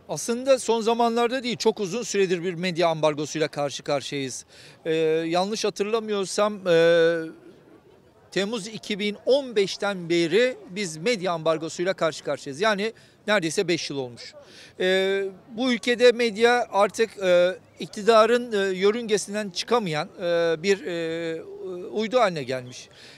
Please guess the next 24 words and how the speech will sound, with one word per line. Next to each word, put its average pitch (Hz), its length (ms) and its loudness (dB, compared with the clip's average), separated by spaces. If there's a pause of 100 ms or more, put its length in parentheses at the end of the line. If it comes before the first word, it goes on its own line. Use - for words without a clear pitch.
(120)
E, 180 60 0 (320)
ve, 226 320 6 (220)
e, 202 40 0
şunu 240 240 -4
söyleyebilirim, 208 720 2
çok 285 240 0
az 160 200 2
bağımsız 147 400 0
medya 135 320 -4
kalmış 131 420 -8
durumda. 131 460 0 (480)
E, 185 480 2
çok 233 200 0
onurlu 220 420 2
bir 208 100 0
mücadele 156 600 4
veriyorlar. 139 540 -2 (380)
Ama, 226 360 4 (340)
e, 175 320 6
medyanın 214 520 0
büyük 226 220 -4
bir 190 60 -2
kısmı 190 380 -4
iktidarın, 190 560 2